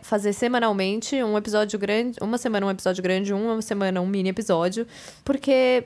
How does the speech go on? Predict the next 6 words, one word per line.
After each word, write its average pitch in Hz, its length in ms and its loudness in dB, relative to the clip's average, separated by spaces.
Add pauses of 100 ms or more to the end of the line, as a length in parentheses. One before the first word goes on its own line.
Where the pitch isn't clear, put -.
(100)
basicamente, 339 920 -2 (120)
eu 262 100 2
tô 294 120 -2
cansada. - 520 -2
<laughs> - 80 -18
Então, 269 420 2